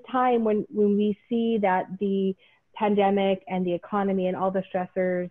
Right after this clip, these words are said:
of our life right now are driving people outdoors, how do we, how do we kind of capitalize on this opportunity to really,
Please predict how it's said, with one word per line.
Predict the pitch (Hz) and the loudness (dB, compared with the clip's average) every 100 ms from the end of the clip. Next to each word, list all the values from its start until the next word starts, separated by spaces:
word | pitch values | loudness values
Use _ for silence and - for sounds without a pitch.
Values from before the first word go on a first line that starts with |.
| - | -6
of | 185 | -4
our | 170 170 | -2 -2
life | 185 214 208 | 0 -2 -2
right | 196 180 | -4 -4
now | 180 175 175 175 | -6 -6 -6 -4
are | 190 | -2
driving | 185 196 190 196 | 0 0 0 -2
people | - 190 180 | -4 -8 -6
outdoors, | 175 175 - 277 294 214 185 185 _ - - - | -6 -6 -2 2 4 4 2 0 _ -20 -20 -12
how | - 294 | 0 2
do | 415 | 6
we, | 480 381 - | 8 6 2
how | - | 0
do | 294 | 4
we | 339 | 4
kind | 311 262 | 2 0
of | 220 - | -4 -6
capitalize | - 196 202 196 190 | -6 -2 2 2 0
on | 180 | -4
this | 175 | -4
opportunity | 180 180 - 196 185 185 - | -4 -6 -4 -2 0 -2 0
to | 196 | -2
really, | 185 226 | 0 0